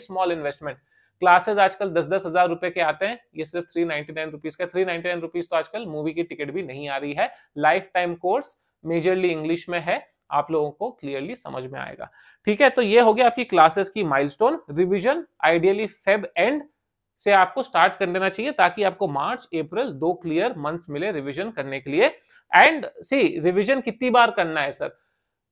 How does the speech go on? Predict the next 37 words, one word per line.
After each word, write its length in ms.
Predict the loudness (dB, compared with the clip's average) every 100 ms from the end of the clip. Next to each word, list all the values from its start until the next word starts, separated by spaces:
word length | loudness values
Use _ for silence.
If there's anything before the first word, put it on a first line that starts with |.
| _ _ _ 0
जब 240 | 2 4
तक 120 | 2 6
आपको 260 | 6 6
लगता 260 | 2 2 0
है 60 | -2
कि 100 | 0
मेरे 140 | 0
पास 200 | 0 -2
ग्रिप 240 | -2 0
आ 120 | 0 -2
गई 160 | -2
है, 120 | -2
तब 160 | -6 -10
तक 80 | -10
रिवाइज 340 | -10 -12 -14 -16
करना 260 | -20 -20
है। 440 | -20 -20 _ -6 0
लिख 180 | 2 0
के 180 | 2 4
रिवाइज 340 | 6 4 2
करो 220 | -2 -4
जितना 320 | -2 -4 -4 -4
हो 160 | -4
सके, 300 | -8 -12 -12 -14 _
सिर्फ 300 | -2 2 2
ऑडिट 360 | 2 2 4 2
मत 200 | 2 -4 -2
करो, 160 | -2
सिर्फ 280 | -2 -2 -4 -2
पेजेस 360 | -2 0 -4 -2
टर्न 180 | -4 -2
मत 200 | -6 -8
करो, 180 | -6 -4
लिख 260 | 0 -2 0
कर 100 | 0
रिवाइज 340 | 0 2 0 -2
करो। 360 | 0 0 0